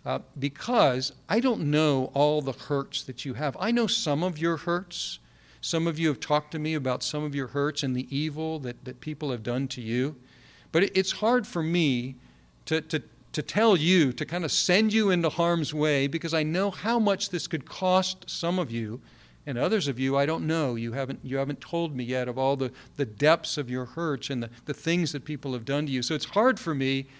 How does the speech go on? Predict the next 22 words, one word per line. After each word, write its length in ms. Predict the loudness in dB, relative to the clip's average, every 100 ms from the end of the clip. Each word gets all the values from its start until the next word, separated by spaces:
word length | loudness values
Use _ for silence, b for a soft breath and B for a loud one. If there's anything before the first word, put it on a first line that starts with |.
| B B
to 80 | -10
tell 280 | -2 2 2
you, 560 | 4 8 8 6 0 -6 b b b _
"Go 220 | 6 8
out 400 | 8 8 4 -2
and, 160 | -6 -6 -12 _
and 360 | -4 -4 -4 -2
do 160 | 0
good 480 | 4 8 8 6 2
to 100 | -10
those 540 | -2 2 4 2 -2 -8 B B
who 140 | -4 -4
have 120 | 0
done 400 | 2 4 2 0 B B B
evil 540 | 0 0 0 -2 -4 -8 b b b
to 100 | -12
you." 440 | -2 2 2 0 -6 -16 b b b b b b
In, 140 | -8
in 240 | -4 -4 -4
part 600 | -2 4 6 6 2 -8
because 520 | -12 -2 0 0 -2 -4
I, 400 | -2 0 0